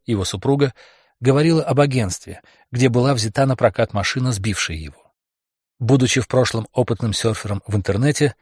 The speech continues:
Жан-Луи Мартен отыскал сайт агентства по аренде и обнаружил номер водительских прав. А затем и настоящее имя убийцы — Умберто Росси,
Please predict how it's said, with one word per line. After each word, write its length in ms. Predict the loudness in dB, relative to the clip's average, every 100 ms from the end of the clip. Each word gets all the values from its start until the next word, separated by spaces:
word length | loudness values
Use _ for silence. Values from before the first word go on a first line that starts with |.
| _ _ _
Жан-Луи 420 | 2 4 4 2
Мартен 440 | 2 -2 -2 -2 -2
отыскал 540 | -4 -2 -4 0 0
сайт 340 | 2 2 2 2
агентства 540 | 0 2 2 0 0 0
по 200 | 4 4
аренде 380 | 4 4 2
и 180 | 0 -2
обнаружил 680 | -2 0 2 2 2 0 -2 _ _
номер 380 | 0 2 2 2
водительских 680 | 2 2 -2 -4 -4 -10 -2
прав. 380 | -2 -2 -10 _ _ _ _ _ _ _ _ _
А 100 | 2
затем 400 | 2 2 0 0 -6 _
и 80 | -2
настоящее 600 | 0 2 2 2 2 -2
имя 300 | -2 0 0
убийцы — 600 | 0 -2 0 -2 -4 -10 -14 -20 _
Умберто 500 | -2 2 2 2 4
Росси, 440 | 4 2 -6 -10